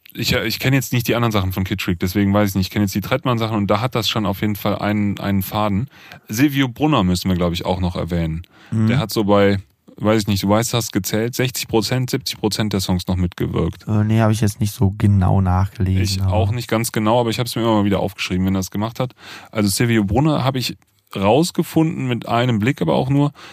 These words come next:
Speaker 1: ein Sch-, ein Schweizer, glaub ich, irgendwas mit Zürich hab ich gesehen, weiß ich aber nicht genau, scheint auch ein Musikproduzent aus der Reggae-Szene oder sowas zu sein, wahrscheinlich vielleicht ein alter Bekannter oder auch nicht, wer weiß. Ich weiß es nicht.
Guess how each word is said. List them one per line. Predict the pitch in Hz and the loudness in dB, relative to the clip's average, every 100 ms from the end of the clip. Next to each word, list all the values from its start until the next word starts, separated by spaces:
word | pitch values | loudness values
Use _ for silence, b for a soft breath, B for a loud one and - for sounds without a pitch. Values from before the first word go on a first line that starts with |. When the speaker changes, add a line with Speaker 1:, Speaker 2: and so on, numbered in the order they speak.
| B - | B -8
Speaker 1:
ein | 101 | -6
Sch-, | - | -6
ein | - 95 | -8 -6
Schweizer, | - 92 95 - | -4 -4 -4 -4
glaub | 180 85 170 | -2 -2 -2
ich, | - | -2
irgendwas | 147 135 - | -2 -2 -4
mit | 107 | -4
Zürich | - 139 147 135 - | -2 0 0 0 -2
hab | |
ich | 123 - | -4 -4
gesehen, | 113 117 104 | 0 0 0
weiß | - 107 117 | 0 0 0
ich | |
aber | 117 | -2
nicht | 117 - | -4 -2
genau, | 110 107 | 0 0
scheint | 104 113 113 | 0 -2 -2
auch | 110 110 | -2 -2
ein | 110 98 | 0 2
Musikproduzent | 104 117 - 117 110 110 101 | 2 0 -2 0 2 2 0
aus | 98 | -2
der | 95 98 | 0 2
Reggae-Szene | 98 101 92 95 87 | 2 2 0 0 2
oder | 80 | 2
sowas | 82 82 | 0 -2
zu | 90 | 0
sein, | 92 101 | 2 2
wahrscheinlich | 101 101 101 98 - _ _ - | 2 0 -2 -2 -10 _ _ -2
vielleicht | 104 98 107 101 - - | 2 4 2 -2 -8 -6
ein | 98 | -4
alter | 95 95 | -2 0
Bekannter | 87 90 104 101 98 | -2 0 -2 -2 -4
oder | 95 87 | -2 -4
auch | 87 | 0
nicht, | 92 - _ - | -2 -2 _ -6
wer | 87 80 | -2 -2
weiß. | 80 90 B B B B B B B | -2 -8 B B B B B B B
Ich | - 123 | -8 -4
weiß | 101 90 | 0 -2
es | 85 92 | -2 -4
nicht. | 82 | -6